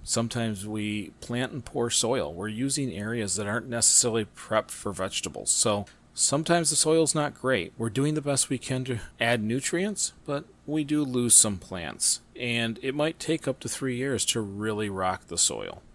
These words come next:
So expect to lose a couple of plants. Watering. Well, most of the places that we go, there's water already there. But, like in front of the smokehouse restaurant, there isn't.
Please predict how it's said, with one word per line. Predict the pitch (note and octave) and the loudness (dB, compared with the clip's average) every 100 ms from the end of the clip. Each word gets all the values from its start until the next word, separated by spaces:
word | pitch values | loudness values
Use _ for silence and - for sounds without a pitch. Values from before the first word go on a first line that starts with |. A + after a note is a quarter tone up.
| - - | -20 0
So | - B2 A2 G2+ - - - _ - - | 4 6 6 4 -4 -20 -20 _ -14 0
expect | A#2+ - - C3+ B2+ - | 4 6 6 6 4 2
to | - | -4
lose | A2+ G#2 G#2 | 0 0 0
a | G#2 | -2
couple | - G2+ - F2+ | 0 -2 0 -4
of | F#2 | -6
plants. | - D#2+ - - - - - - _ _ | -8 -8 -4 2 2 2 -2 -4 _ _
Watering. | F2+ F#2+ A#2 B2 C#2+ G1+ - - - - _ - | -2 2 2 2 -2 -4 -8 -8 -12 -20 _ -6
Well, | B2 B2 - - - _ - | 0 2 0 -8 -20 _ -2
most | C3 C#3+ D#3 D3+ | 6 6 6 2
of | |
the | B2 | 0
places | - G#2+ F#2+ G2 F2+ | 2 4 6 4 2
that | G2+ | 0
we | F2 F#2 | -2 -6
go, | F2 E2 F2 - - | -6 -6 -6 -6 4
there's | A#2 G2 | 4 4
water | G2 G2+ F#2+ F#2 | 2 2 2 2
already | F#2 E2 D#2+ | 0 0 -2
there. | - A#1 G1+ - - - - | -4 -4 -4 -10 -20 -20 -2
But, | A#3 F3 - - - - | 4 4 4 -6 -18 0
like | A#2+ A2+ | 2 2
in | A#2+ | 0
front | C3+ B2+ | 0 0
of | |
the | A2 | 4
smokehouse | - F#3+ G3 - F2 G2+ - | 4 4 0 0 2 2 2
restaurant, | D#3+ D#3+ - F2 D#2+ - - | 2 0 -2 -4 -6 -12 -14
there | - F#2 | -6 0
isn't. | B2+ A#2+ F#2 | 2 2 -2